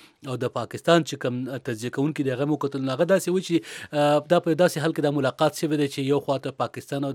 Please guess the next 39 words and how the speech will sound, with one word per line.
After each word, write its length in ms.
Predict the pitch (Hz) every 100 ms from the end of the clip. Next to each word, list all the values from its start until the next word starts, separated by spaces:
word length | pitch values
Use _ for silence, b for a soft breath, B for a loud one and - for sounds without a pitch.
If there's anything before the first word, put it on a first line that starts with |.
| 123
د 40 | 107
افغانستان 480 | 113 110 147 139 131
ترمنځ 320 | 123 135 135 131 B B B -
چې 60 | 139
کوم 180 | 147 143 139 143 123 120
دوه 160 | 139 139
اړخیزه 400 | 139 - 190 165 151
تعلقات 440 | 135 135 156 156 147
دي، 60 | 139
پای 120 | 139
کې 100 | 139 120 135
د 260 | 131 127 117
افغانستان 420 | 127 127 160 143
په 100 | 135
پارلمان 500 | 123 117 120 156 196 175
باندې 720 | 143 131 175 - - - 131 143
د 120 | 143
طالبان 420 | 135 139 165 175 147
دهشتګردو 480 | 143 127 147 143
د 120 | 135 127
حملې 180 | 139 139
نه 80 |
وروسته 280 | 135 131 135
یو 100 | 120
ش-، 260 | - - 147 247
یو 160 | 240 -
شمېر 260 | 160 143 143
تا-، 160 | 139 - 135
تاوتریخوالی 520 | 127 127 135 120 113
راغلی 260 | 110 110 107
و، 80 | - B B - 139
او 60 | 147 160 151
د 80 |
هغې 260 | 147 180 - 165
تاوتریخوالي 560 | 143 143 170 185 165
په 80 | 147
نتیجه 200 | 131 147
کې 180 | 151 -
پاکستان 480 | 127 139 - 151 151